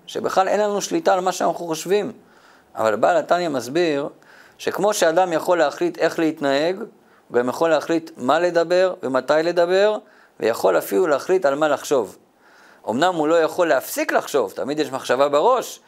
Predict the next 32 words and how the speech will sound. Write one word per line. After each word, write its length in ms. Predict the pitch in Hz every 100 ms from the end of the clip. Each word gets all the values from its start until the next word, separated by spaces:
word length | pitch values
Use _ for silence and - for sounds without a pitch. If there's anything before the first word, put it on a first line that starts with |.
| - - -
אבל 200 | 117 127
תמיד 500 | 123 - 160 208 254
יש 140 | 254 214
את 100 | 190
האפשרות 460 | 175 - 208 220
לבחור 440 | 185 - 208 233 214
לאן 420 | 170 - 202 220
לנווט 400 | 190 165 151 175
את 120 | 165
המחשבות. 680 | 151 143 - 120 117 92 - -
זה 160 | 110 117
לא 140 | 143
קל, 420 | - 139 175 233 294 - _ _ -
אבל 160 | 107
זה 140 | 104 104
אפשרי. 400 | - 110 101 90 _ - _ - - -
אין 100 | 185
לנו 220 | 247 226
שליטה 640 | 196 151 139 190 233 196 190
על 80 | 147
המחשבה 480 | 131 - 131 151 185
הראשונית 540 | 160 135 127 185 208
שקופצת 540 | 120 - - 165 165
לראש, 360 | 143 160 208 -
אבל 260 | 143 147 151
רגע 300 | 233 214 175
אחרי, 460 | - 214 214 113 - _ _ -
אם 120 | 226
היא 80 | 233
תישאר 340 | 226 185 202 208
או 160 | 180
לא, 260 | 185 269